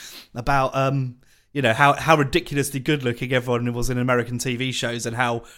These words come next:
ridiculously normal everyone is in British T V shows. And she went, "Yeah,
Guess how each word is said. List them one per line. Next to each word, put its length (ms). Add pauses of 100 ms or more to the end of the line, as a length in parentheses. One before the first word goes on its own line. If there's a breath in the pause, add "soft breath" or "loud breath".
ridiculously 600
normal 420
everyone 240
is 160
in 80
British 400
T 160
V 160
shows. 360 (380 loud breath)
And 120
she 100
went, 140
"Yeah, 200